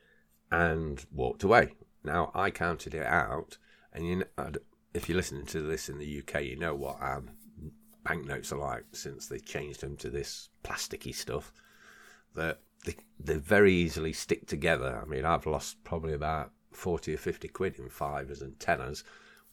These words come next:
where, you know, it's come out of my pocket. But I digress again.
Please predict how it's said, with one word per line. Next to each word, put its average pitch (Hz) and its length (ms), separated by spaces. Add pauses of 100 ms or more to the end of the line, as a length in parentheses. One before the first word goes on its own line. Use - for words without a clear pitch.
(120)
where, 76 440
you 67 140
know, 62 80
it's - 120
come 73 140
out 64 80
of - 60
my - 160
pocket. - 500 (800)
But 80 400 (300)
I 202 80
digress - 360
again. - 200